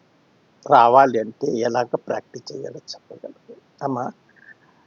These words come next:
రాగం హిందూలో ప్రాక్టీస్ చేయాలంటే ముందు స్వరస్థానాలు నేర్చుకోవాలి తల్లి. తర్వాత దానికి సంబంధించిన ఎక్సర్‌సైజ్‌లన్నీ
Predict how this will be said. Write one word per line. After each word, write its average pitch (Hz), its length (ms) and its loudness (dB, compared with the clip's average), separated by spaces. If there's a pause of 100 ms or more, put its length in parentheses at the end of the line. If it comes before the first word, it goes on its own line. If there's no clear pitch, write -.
(160)
రాగం 208 400 8
హిందూలో 170 420 2
ప్రాక్టీస్ 147 540 2
చేయాలంటే 127 340 0
ముందు 175 240 -2
స్వరస్థానాలు 180 720 6
నేర్చుకోవాలి 113 680 -4
తల్లి. - 300 -10 (380)
తర్వాత 135 420 -2 (120)
దానికి 139 240 4
సంబంధించిన 139 600 -2
ఎక్సర్‌సైజ్‌లన్నీ 135 1040 -6